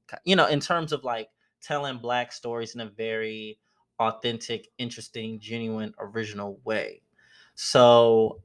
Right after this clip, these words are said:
I already knew it was very, like, highly rated, despite, you know, I look at reviews, but honestly, I can tell when things are good and when things aren't. I just got that type of eye. But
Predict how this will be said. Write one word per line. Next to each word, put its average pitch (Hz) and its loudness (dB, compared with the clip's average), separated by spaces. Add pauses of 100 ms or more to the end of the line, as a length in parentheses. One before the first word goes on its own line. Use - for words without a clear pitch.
(120)
I 127 8
already 156 8
knew 135 4
it 120 0
was 110 0
very, 107 0
like, 104 -4
highly 110 -2
rated, 107 -2
despite, 123 0 (100)
you 151 -6
know, 110 -2 (680)
I 139 8
look 180 4
at 180 4
reviews, 139 -2
but 131 4
honestly, 131 0 (400)
I 143 4 (100)
can 135 -4
tell 117 2 (480)
when 113 -4
things 113 -6
are 113 -4
good 104 -4
and 98 -10
when 104 -12
things 95 -10
aren't. 82 -8
I 117 -2
just 113 -8
got - -6
that - -10
type - -10
of - -8
eye. - -4
But 113 -2